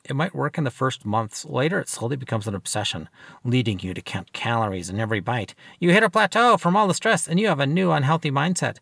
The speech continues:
Not seeing food, but they're calories only. It's not the food anymore. It's just the numbers for you. It leaves you completely detached from your bodily signals and your intuition. It's not worth it.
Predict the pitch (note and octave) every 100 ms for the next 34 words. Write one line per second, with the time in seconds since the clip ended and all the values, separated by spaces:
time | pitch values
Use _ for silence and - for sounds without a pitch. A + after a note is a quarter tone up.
0 | _ _ - C#3 B2 - C3+ A#2+ - C3+
1 | G#2+ A2+ C3 - F3+ F#3+ F3 E3 F#3 E3+
2 | G#2+ - _ _ G3+ F3+ - D#3 D3+ D#3+
3 | - F3 F#3+ E3 C3 A2+ A2+ D#3+ - -
4 | F3+ - E3+ E3 F#3+ F3+ D3+ - C3 D#3
5 | B2+ A#2+ - _ _ _ _ _ _ -
6 | F#3+ A3+ G#3 A3+ F#3+ F3 A3 G#3+ G3 F3
7 | F3+ G3 - - G3+ F#3+ F#3+ E3+ F3 F#3
8 | F#3 F#3 - G3 F3+ D3+ C3 - - F3
9 | F#3 D#3 D#3 D3+ C#3 D3+ D#3+ F#3 A#2 -
10 | - - F3+ D3+ - - C#3+ C3+ C#3 D#3+
11 | D#3+ G#3+ -